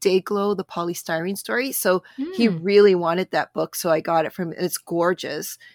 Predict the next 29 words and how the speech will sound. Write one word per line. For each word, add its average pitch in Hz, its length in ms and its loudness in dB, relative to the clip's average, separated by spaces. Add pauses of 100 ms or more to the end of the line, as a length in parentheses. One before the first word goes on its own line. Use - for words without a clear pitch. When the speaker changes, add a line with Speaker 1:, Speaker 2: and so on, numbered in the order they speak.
(220)
Speaker 1:
And 190 160 0
it's 190 140 -4
just, 208 220 0
like, 180 160 0
her 202 140 0
daughter, 180 480 2
Zoe 170 320 -2
Bell, 156 340 0
put - 240 -12
together 156 640 -6 (440)
her, 170 540 0
um, 156 380 -10 (720)
writing, 202 540 8
her 190 240 -4
art, 185 380 4
photos, 180 600 0
diary 170 400 -2
entries, 165 600 -4
like, 160 220 -8 (400)
and 185 160 2
then 175 200 2
that, 175 240 2 (100)
the, 170 340 2
I - 60 -2
believe 190 500 0
the, 175 240 0
um, 151 380 -6 (920)
the, 165 280 -4
uh, - 200 -4